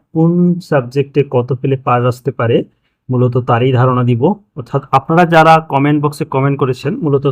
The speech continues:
তাদের এই কমেন্টের ভিত্তিতে আজকের এই ভিডিওটি করা। আপনারা সকলেই জানেন আঠারোতম নিবন্ধন রিটেন পরীক্ষা অনুষ্ঠিত হয়েছে বারো এবং তেরোই জুলাই এবং এখানে অ্যাপ্লিকেশন করেছে প্রায় আঠারো লক্ষ,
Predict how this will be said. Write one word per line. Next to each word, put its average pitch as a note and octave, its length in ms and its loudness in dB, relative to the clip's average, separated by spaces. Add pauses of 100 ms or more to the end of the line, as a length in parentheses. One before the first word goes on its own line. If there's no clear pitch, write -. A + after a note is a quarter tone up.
তাদের B2+ 340 -2
এই C#3 180 -4
কমেন্টের B2+ 480 -2
ভিত্তিতে A#2 400 -4
আজকের A2+ 300 -6
এই A2 100 -4
ভিডিওটি A2 380 -6
করা। A2 220 -6 (840)
আপনারা D#3 260 -4
সকলেই D#3+ 380 2
জানেন B2+ 260 0
আঠারোতম C#3+ 380 2
নিবন্ধন C3+ 560 2 (280)
রিটেন D3+ 400 4
পরীক্ষা C3+ 380 0
অনুষ্ঠিত B2 420 -2
হয়েছে A#2+ 340 0
বারো A#2 300 0
এবং A#2 280 -2
তেরোই A#2+ 360 2
জুলাই G#2+ 300 -4
এবং B2 200 -6
এখানে D#3 360 2 (840)
অ্যাপ্লিকেশন D3 560 0
করেছে C#3 440 4
প্রায় B2+ 360 0
আঠারো B2 420 0
লক্ষ, A#2 220 0